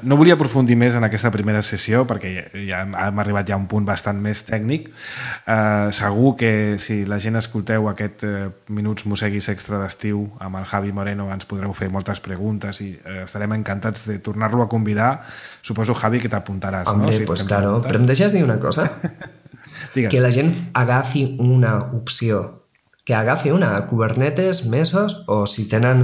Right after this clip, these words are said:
Speaker 2: o si el
Speaker 1: Clar que
Speaker 2: risc
Speaker 1: sí.
Speaker 2: estratègic d'aquest projecte és més petit, que agafin el Swarm, que amb, amb tanta pasta com tenen de financiació, en poc temps funcionarà bé, i que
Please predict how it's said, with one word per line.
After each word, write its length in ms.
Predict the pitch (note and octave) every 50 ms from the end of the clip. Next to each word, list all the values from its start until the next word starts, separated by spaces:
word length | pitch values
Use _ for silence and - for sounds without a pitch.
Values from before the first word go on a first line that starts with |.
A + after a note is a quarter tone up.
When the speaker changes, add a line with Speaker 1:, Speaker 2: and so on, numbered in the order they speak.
| B2+ B2+ - - - - -
Speaker 2:
o 80 | G#2
si 140 | - - B2+
el 140 | A2+ G#2+ G#2+
Speaker 1:
Clar 80 | G2+ G#2+
que 80 | A#2+
Speaker 2:
risc 180 | C3+ C#3+ - -
Speaker 1:
sí. 60 | D#3 C#3+
Speaker 2:
estratègic 600 | - - C#3+ C#3 C3 D3 D3 C#3+ C#3+ C3+ C3+ -
d'aquest 240 | C#3 B2 C3 B2+ B2+
projecte 400 | - C3 C3+ C3 C3 C3 C3 C3+
és 80 | B2 B2+
més 160 | C3+ C3+ B2+
petit, 300 | - D#3+ - E3+ F3 E3+
que 80 | - A#3
agafin 400 | A3+ G3 E3+ - - A#2+ A#2 A2+
el 240 | G#2+ G2+ G2+ G2 G2+
Swarm, 360 | - - E3+ E3+ - E3 C#3 A#2 -
que 140 | - - G2 G2
amb, 460 | G2+ G2+ G#2 G2+ G2+ - - A2 - - A2
amb 300 | A2+ A2 A2 A2 G#2+ G#2 _ -
tanta 300 | A#2 B2+ E3 E3+ F3+ E3+
pasta 240 | - C#3 - - B2
com 160 | - A2+ A2 G#2
tenen 280 | A#2 A2+ A2+ A2+ A2
de 40 | G#2+
financiació, 840 | - A#2 A#2 A2 A2 G#2 A2 G#2+ G#2+ - A#2+ C#3+ F#3 C#4 D#4 G#3 - - A2+
en 220 | G#2+ G#2 G#2 G#2 G2+ -
poc 220 | - - A#2+ A#2+ -
temps 240 | - B2+ D#3 F3 -
funcionarà 480 | - F3+ F3 E3+ F3 D3 B2+ A#2 G2+
bé, 140 | G2 B2+ F3+ G3 - - _ _ _ _ _ - - - - _
i 240 | - - A#2+ B2 B2
que 140 | B2 A2+ G#2